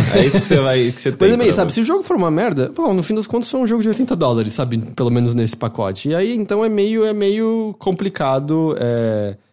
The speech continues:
Speaker 2: que ele não seja, que, se, se ele for muito simples, sabe? É meio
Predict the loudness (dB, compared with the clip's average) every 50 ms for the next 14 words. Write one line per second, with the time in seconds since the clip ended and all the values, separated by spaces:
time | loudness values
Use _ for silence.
0 | _ _ _ _ _ -4 -2 0 0 2 2 2 2 2 0 0 0 0 0 0
1 | 0 0 0 0 0 0 -2 -4 -6 -8 -12 -16 -20 _ _ _ _ _ _ _
2 | -12 -12 -10 -12 -12 -10 -8 -6 -6 -4 -4 -2 0 0 0 0 0 0 2 2
3 | 2 2 0 -2 -2 -2 -2 -4 -4 -6 -8 -6 -4 -4 -2 0 0 0 0 0
4 | 0 0